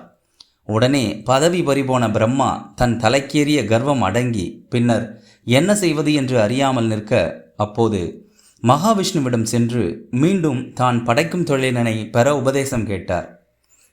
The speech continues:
உடனே மகாவிஷ்ணு காரை மரங்கள் நிறைந்திருந்த திருக்காராயில் என்ற திருக்காரவாசல் திருத்தலம் சென்று அங்கு இருக்கும் எம்பெருமான் ஈசனை வழிபடு என்றார். அதனால் பிரம்மாவும் இந்த திருத்தலம் வந்து ஆயிரம் ஆண்டுகள் தவம் புரிந்தார்.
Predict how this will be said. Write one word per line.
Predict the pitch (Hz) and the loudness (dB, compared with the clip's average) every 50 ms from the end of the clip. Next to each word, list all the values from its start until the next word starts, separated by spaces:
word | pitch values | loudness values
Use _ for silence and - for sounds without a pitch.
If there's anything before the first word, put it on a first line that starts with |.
| _ 127 | _ 0
உடனே | 127 139 147 165 165 | 2 2 2 2 0
மகாவிஷ்ணு | 147 113 110 117 143 160 151 139 131 - - 131 113 98 76 - - - - _ _ _ _ _ | 0 0 0 2 2 2 2 0 -2 -2 -2 0 0 0 -2 -6 -10 -18 -20 _ _ _ _ _
காரை | - 139 147 165 185 185 180 | 0 2 4 4 4 2 0
மரங்கள் | 170 156 143 143 139 135 135 131 | 0 -2 -2 -2 -2 -2 -2 0
நிறைந்திருந்த | 123 120 120 131 143 143 135 139 143 151 151 143 127 98 85 - - - - | 0 0 0 0 0 0 0 0 0 0 0 2 0 0 0 -4 -8 -2 0
திருக்காராயில் | 165 170 185 175 185 - - 139 131 131 135 127 127 131 127 131 135 131 | 0 0 0 -2 -4 -2 0 0 2 2 2 0 0 0 -2 -2 -2 -2
என்ற | 127 117 113 113 110 104 92 90 - - - - - - _ _ - | -2 -2 -2 0 0 0 0 0 -2 -4 -12 -20 -20 -20 _ _ 0
திருக்காரவாசல் | 175 175 208 208 208 190 165 147 139 135 123 120 120 117 - 120 117 113 117 - - - _ - | 2 2 2 0 2 2 2 2 2 2 0 0 0 0 0 -2 -2 -4 -4 -8 -16 -16 _ -2
திருத்தலம் | 147 151 170 170 - 160 139 127 120 | -2 0 0 -2 0 -2 0 0 -2
சென்று | 113 - 113 104 101 104 104 101 101 - - - _ _ _ - - - _ | -2 -2 -2 -2 -2 -2 -2 -4 -4 -4 -8 -14 _ _ _ -20 -20 -12 _
அங்கு | - 127 156 160 151 165 | 0 0 2 2 2 2
இருக்கும் | 170 190 196 - 190 175 | 2 0 0 0 0 0
எம்பெருமான் | 160 147 147 139 143 147 151 151 147 135 | 0 0 0 0 0 0 0 0 0 2
ஈசனை | 131 156 151 165 156 139 123 | 0 0 0 0 0 -2 0
வழிபடு | 113 113 120 139 147 143 135 131 127 | 0 0 0 0 0 0 0 0 0
என்றார். | 113 101 101 101 98 90 82 - - - _ _ _ _ _ _ _ - - _ | 0 -2 -2 -2 -4 -4 -4 -6 -8 -16 _ _ _ _ _ _ _ -20 -20 _
அதனால் | - 95 101 110 120 123 123 120 104 | -2 0 2 2 2 2 2 0 0
பிரம்மாவும் | 104 113 117 123 143 151 143 123 107 107 104 104 104 - - - | 2 2 2 2 2 2 2 2 0 -2 -2 -4 -4 -6 -6 -4
இந்த | 127 123 120 117 | -4 -2 -2 0
திருத்தலம் | 120 156 160 175 170 - 156 131 120 113 | 0 2 0 0 2 0 0 0 0 0
வந்து | 110 107 107 101 107 101 92 - - - - - - - - _ | 0 0 0 0 -2 -2 -2 -6 -10 -16 -20 -20 -20 -20 -20 _
ஆயிரம் | _ - 123 156 185 202 202 180 175 151 135 | _ 2 4 4 4 4 2 0 0 0 0
ஆண்டுகள் | 127 131 131 120 113 135 143 | 0 0 0 0 0 0 0
தவம் | 120 113 110 120 117 | 0 0 0 0 0
புரிந்தார். | 107 101 98 98 95 90 87 82 73 | 0 0 0 0 0 0 0 0 -2